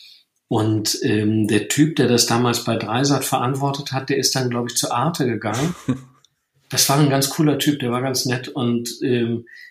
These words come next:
Speaker 1: aber es wurde dann nie wieder drüber gesprochen. Also ich glaube,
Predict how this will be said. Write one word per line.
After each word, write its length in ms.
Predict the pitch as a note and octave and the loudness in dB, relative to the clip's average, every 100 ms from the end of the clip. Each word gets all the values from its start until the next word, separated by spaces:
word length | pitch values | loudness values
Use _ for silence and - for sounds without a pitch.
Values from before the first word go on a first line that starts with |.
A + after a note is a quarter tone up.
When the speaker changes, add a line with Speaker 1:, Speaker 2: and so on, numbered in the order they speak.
| _ _ _ _ - | _ _ _ _ -8
Speaker 1:
aber 300 | A#2 B2+ - | -2 0 2
es 200 | - C#3+ | 0 2
wurde 200 | D#3 C#3+ | 2 2
dann 240 | A#2 B2 | 0 0
nie 200 | C3+ D3+ | 0 0
wieder 180 | D#3 C3 | 0 0
drüber 240 | C3 C#3 | -2 -2
gesprochen. 560 | B2 - C#3+ D3+ B2 A2 | -2 -2 -2 -4 -4 -6
Also 240 | - A#2 | -6 -2
ich 140 | A#2+ - | -2 -2
glaube, 420 | B2 D3 C#3+ | 0 2 2